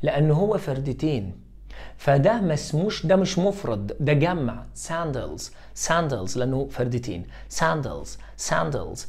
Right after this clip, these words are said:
sandals. مستر، هو انا ممكن اقول على قدماء المصريين they use؟ لا،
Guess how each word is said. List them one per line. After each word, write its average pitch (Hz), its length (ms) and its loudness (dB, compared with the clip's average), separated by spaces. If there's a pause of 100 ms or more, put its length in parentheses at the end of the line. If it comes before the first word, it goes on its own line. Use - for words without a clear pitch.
(260)
sandals. 135 520 2 (260)
مستر، - 360 4 (140)
هو 127 180 2
انا 147 180 2
ممكن 180 360 0 (260)
اقول 135 340 8 (160)
على 120 240 8
قدماء 135 540 8
المصريين 139 680 4 (360)
they 175 320 10 (180)
use؟ 202 560 10
لا، 139 360 6